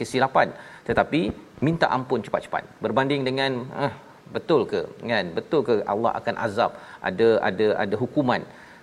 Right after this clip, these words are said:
Perkara itu dinamakan sebagai tasta'jiluna bisayyi'ah.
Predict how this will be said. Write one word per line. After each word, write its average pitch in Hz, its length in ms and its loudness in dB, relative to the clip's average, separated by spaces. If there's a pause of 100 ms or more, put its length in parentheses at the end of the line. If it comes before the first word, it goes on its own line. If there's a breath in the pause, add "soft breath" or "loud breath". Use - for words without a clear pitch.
(100 loud breath)
Perkara 170 280 4 (140)
itu 175 220 2 (340)
dinamakan 120 560 0
sebagai 101 340 2 (160)
tasta'jiluna 113 1040 0 (100)
bisayyi'ah. 104 680 -2